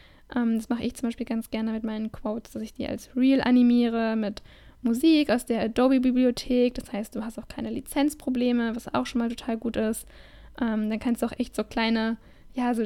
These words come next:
so Dinge und Elemente einfaden lassen und so. Also du kannst dich da wirklich austoben. Oder du kannst es auch simpel halten. Simpel heißt nicht immer schlecht, im Gegenteil. Und wirklich deine,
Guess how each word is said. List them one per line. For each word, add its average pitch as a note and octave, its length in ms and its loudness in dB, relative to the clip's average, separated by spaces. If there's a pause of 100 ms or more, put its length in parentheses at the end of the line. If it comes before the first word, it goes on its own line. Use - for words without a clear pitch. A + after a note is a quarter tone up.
so A3+ 140 -6
Dinge B3 600 4
und A3 220 0
Elemente A3 580 -2
einfaden B3+ 600 4
lassen B3 680 4
und A#3 180 2
so. B3 140 2
Also A3+ 160 0
du A#3 80 -2
kannst B3+ 240 0
dich C4 100 0
da A3+ 200 -2
wirklich B3+ 480 0
austoben. A#3+ 680 2 (440)
Oder C4+ 120 8
du B3 100 4
kannst B3+ 240 6
es A#3 120 -2
auch A3 80 -2
simpel C4+ 400 2
halten. A#3 460 0 (220)
Simpel A#3+ 300 0
heißt A3+ 280 -4
nicht A3 140 -2
immer G#3+ 200 -4
schlecht, A#3 540 -2
im A3+ 100 -2
Gegenteil. A#3 680 -2 (500)
Und A#3 160 0
wirklich A#3 240 -2
deine, G#3+ 460 -2